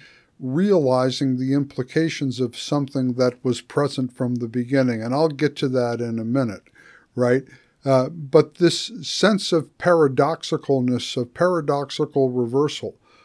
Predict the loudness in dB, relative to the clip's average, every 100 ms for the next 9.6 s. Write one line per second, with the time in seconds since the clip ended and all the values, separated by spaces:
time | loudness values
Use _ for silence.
0 | _ -4 -4 2 4 4 2 0 0 0
1 | -2 0 0 -2 2 4 6 2 -4 -4
2 | -4 -6 -14 -12 -4 -4 -2 -4 -4 0
3 | -2 -2 -4 -4 -2 0 0 2 2 2
4 | 0 -6 -20 _ -4 -4 2 2 2 0
5 | 2 4 2 2 0 -4 -4 0 0 2
6 | 0 -2 -6 -10 -4 -4 -4 -4 -2 0
7 | -2 -4 -10 -12 -6 -4 2 4 4 2
8 | -2 -4 -4 -4 -4 -6 -8 -10 -4 -4
9 | 0 -2 -2 -6 -8 -12